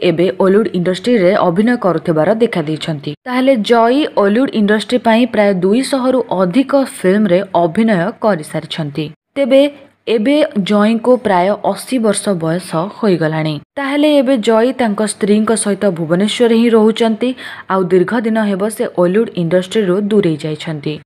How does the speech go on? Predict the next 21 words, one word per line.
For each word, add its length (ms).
ତାହେଲେ 480
ଜୟ 380
ତାଙ୍କର 320
ସୁନ୍ଦର 500
ଅଭିନୟ 380
ପାଇଁ 300
ସାରା 300
ଓଡ଼ିଶାରେ 440
ସେ 220
ଘରେ 320
ଘରେ 280
ପରିଚିତ। 540
ତାଙ୍କର 320
କମେଡି 400
ପାଇଁ 280
ସେ 180
ସମସ୍ତଙ୍କ 720
ମନରେ 460
ଅଲଗା 320
ପ୍ରକାର 300
ସ୍ଥାନ 360